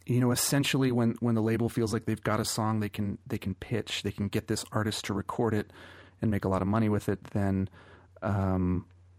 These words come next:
that's kinda what happens. Um, <clears throat> N P R did a really interesting segment a few years ago on what it takes to make a hit for Rihanna.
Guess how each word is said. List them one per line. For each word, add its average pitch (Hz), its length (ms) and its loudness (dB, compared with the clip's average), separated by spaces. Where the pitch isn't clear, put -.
that's 117 240 2
kinda 117 220 0
what 101 140 0
happens. 92 640 -2
Um, 98 340 0
<clears throat> 190 260 4
N 156 160 6
P 165 220 2
R 120 480 4
did 117 140 2
a 107 60 4
really 107 920 -2
interesting 107 960 0
segment 107 720 -2
a 117 60 -4
few - 320 -2
years 107 340 2
ago 95 460 0
on 98 420 0
what 107 160 4
it - 200 -2
takes - 520 -6
to - 100 -2
make 208 500 0
a - 80 -2
hit - 540 -6
for 98 320 -4
Rihanna. 92 600 -2